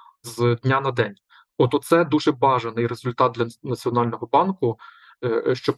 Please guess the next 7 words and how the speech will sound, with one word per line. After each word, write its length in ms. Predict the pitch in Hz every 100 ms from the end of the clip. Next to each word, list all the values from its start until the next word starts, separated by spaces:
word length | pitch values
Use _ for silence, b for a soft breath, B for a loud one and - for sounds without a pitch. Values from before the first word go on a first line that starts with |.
| -
курс, 320 | 175 151 -
залишаючись, 840 | 127 123 - 139 127 117 127 - _ -
е, 40 | - - 113
в 80 | - -
прийнятних 680 | 139 143 127 120 117 - 139
межах, 540 | 120 175 170 123 - _ _ _ _
все-таки 840 | - - 135 147 135 - 123 117